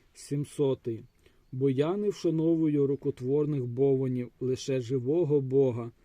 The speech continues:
який сотворив небо і землю, і ні, і який має владу над усяким тілом». Це описується в книзі пророка Дан-, Даниїла чотирнадцять п'ятдесят один.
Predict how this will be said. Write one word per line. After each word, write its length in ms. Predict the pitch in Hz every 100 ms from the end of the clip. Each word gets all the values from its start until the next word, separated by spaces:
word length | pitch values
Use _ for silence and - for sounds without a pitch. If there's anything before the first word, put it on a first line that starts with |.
| _
який 300 | 127 117 139
сотворив 560 | 120 135 127 131 135 131
небо 420 | 131 147 175 170
і 80 | 156
землю, 520 | 123 135 135 117 120 -
і 140 | 139
ні, 380 | 143 143 143 139 _ _
і 200 | 143 139
який 380 | 135 135 - 147
має 300 | 135 139 135
владу 420 | 123 143 180 180
над 220 | 156 135 127
усяким 600 | 123 - 131 131 139 131
тілом». 500 | - 147 131 113 113 _ - _ _ _ _ _
Це 260 | - - 131
описується 680 | 135 147 131 143 123 135
в 60 | 123
книзі 480 | - 127 170 175 175
пророка 460 | 165 147 151 -
Дан-, 420 | 135 143 143 147 143 -
Даниїла 680 | 127 135 139 135 135 135
чотирнадцять 760 | 127 120 - 123 131 156 - 160
п'ятдесят 720 | 139 117 123 - 127 120 - -
один. 520 | 127 120 131 123 120